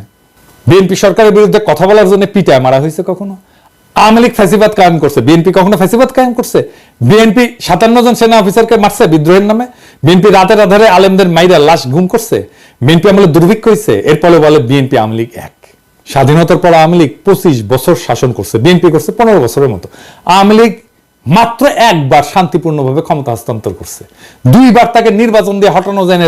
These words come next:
রক্তাক্ত বিপ্লব করে হটাইতে হয়েছে। হ্যাঁ, শালার আমি জাউরার জাউরা সিল দেই নাই না? হ্যাঁ, দেন এডিটর সাহেব, দেন জাউরার জাউরা সিল দিয়ে দেন, দুইবার দেন, তিনবার দেন। ওয়ান ইলেভেনের একটা পলিসি ছিল, মাইনাস টু, মানে হাসিনা খালেদা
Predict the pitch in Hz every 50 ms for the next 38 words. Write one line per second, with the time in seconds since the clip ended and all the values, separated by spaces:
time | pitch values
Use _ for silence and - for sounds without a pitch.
0 | 156 214 220 - - - - - 226 180 170 214 - 214 208 - - 185 175 156
1 | 135 139 139 151 135 123 123 110 104 101 - 107 87 85 - _ _ _ _ _
2 | _ _ _ - 147 190 190 - - - _ - - 156 170 175 185 175 180 160
3 | 131 131 135 147 160 170 143 120 127 - 147 160 151 - - 175 151 127 110 101
4 | 98 95 92 98 123 160 175 - - _ _ - 120 147 160 - - 175 214 190
5 | 175 160 135 113 107 113 - - 131 110 - 175 175 147 123 135 127 131 139 131
6 | 113 127 123 123 123 117 - 127 117 107 107 98 87 92 87 90 _ _ _ -
7 | 143 233 262 - - - - 101 95 - 233 - 285 269 247 240 226 165 127 98
8 | 80 - _ _ _ _ _ _ _ _ _ _ _ - - 139 165 180 208 226
9 | 226 233 226 240 240 247 233 233 220 - - - - 180 180 175 - 190 - -
10 | 120 107 95 107 127 139 156 175 165 - - 123 98 95 120 151 165 143 - -
11 | - - _ - 147 185 - 226 208 196 - - 175 185 185 -